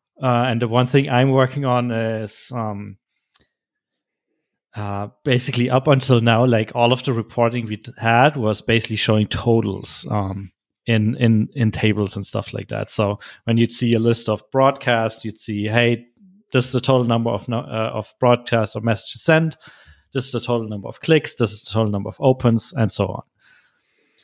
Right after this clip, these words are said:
And this is still, as of today, still backed by that old implementation. And, uh, my task for this week is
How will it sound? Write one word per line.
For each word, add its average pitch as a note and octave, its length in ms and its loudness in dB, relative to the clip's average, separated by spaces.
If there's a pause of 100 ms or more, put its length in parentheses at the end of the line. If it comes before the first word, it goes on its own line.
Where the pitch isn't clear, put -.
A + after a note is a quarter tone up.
(260)
And C3 400 0
this D3+ 180 4
is E3+ 120 4
still, D#3 600 4
as B2+ 160 2
of B2+ 140 2
today, B2 380 2
still C3+ 340 0
backed A#2+ 400 0
by A2+ 140 2
that A2 180 0
old A2+ 220 0
implementation. D3 880 0
And, G#2+ 380 -4
uh, G#2 160 -6
my G#2 180 -6
task G#2+ 320 -8
for G#2 80 -8
this G#2 320 -6
week G#2+ 280 -2
is G2 500 -8